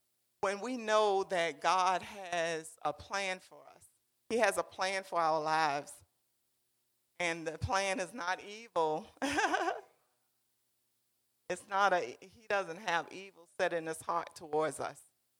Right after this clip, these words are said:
He doesn't. He doesn't. When we understand that, then we know that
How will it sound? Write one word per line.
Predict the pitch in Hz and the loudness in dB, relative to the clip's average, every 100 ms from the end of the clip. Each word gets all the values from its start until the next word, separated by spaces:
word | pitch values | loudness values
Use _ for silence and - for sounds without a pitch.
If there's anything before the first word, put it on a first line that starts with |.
| _ _ _ | _ _ _
He | 170 | -2
doesn't. | 143 165 180 139 123 _ _ _ _ _ _ _ _ _ _ _ _ _ _ | 2 2 2 -8 -16 _ _ _ _ _ _ _ _ _ _ _ _ _ _
He | 294 | -4
doesn't. | 285 147 147 143 139 - _ _ _ _ _ _ _ _ _ _ _ _ _ | 2 2 0 -4 -8 -10 _ _ _ _ _ _ _ _ _ _ _ _ _
When | - 202 | 0 2
we | 220 240 | 4 2
understand | 226 220 214 - 196 208 220 196 | 0 0 -2 -2 -2 -2 -2 -2
that, | 160 139 143 - - _ _ _ _ _ _ _ - | 0 0 -4 -10 -20 _ _ _ _ _ _ _ 2
then | 220 220 | 2 2
we | 226 | -2
know | 202 196 202 185 160 156 - _ _ _ _ _ _ _ _ _ _ _ | -2 0 2 0 -2 -8 -14 _ _ _ _ _ _ _ _ _ _ _
that | 180 180 160 | 4 4 2